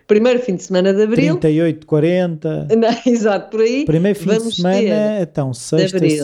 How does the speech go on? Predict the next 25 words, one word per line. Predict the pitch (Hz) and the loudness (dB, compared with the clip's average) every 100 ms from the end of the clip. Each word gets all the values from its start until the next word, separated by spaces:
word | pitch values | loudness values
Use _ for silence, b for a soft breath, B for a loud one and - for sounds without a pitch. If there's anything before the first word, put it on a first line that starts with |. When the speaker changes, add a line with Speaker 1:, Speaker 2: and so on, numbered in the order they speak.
| 139 | -2
Speaker 2:
sa-, | 139 | -4
então, | - 135 | -2 0
é | 131 | -2
seis | - 185 180 | 0 0 0
e | 165 | -2
sete. | - 120 117 _ _ _ - | -4 -6 -8 _ _ _ -2
Speaker 1:
Seis | 226 247 | 2 4
e | 220 | 2
sete. | - - - 151 | 0 -4 -4 0
Vamos | 180 202 202 | 2 2 0
ter | 247 208 160 | 0 0 2
o | 151 | 0
laboratório | 165 - 170 170 165 160 147 | 0 0 -2 0 0 0 -2
de | 139 | -6
psicoterapia | - 151 156 156 143 160 | -10 -6 -4 -4 -2 -2
somática, | - 175 196 214 247 240 196 | -2 0 0 0 -2 0 0
vamos | 190 185 | 0 0
fazer | 190 180 190 | -2 -2 0
as | 196 | -2
feridas | - 196 208 220 247 202 | -4 -2 0 2 0 0
da | 185 | -2
traição | 208 220 202 - - 214 233 | -2 -2 -2 -4 -2 0 0
e | 233 | 0
da | 233 | 0
humilhação. | 233 233 240 240 - 175 160 | 0 0 -2 -4 -4 -4 -4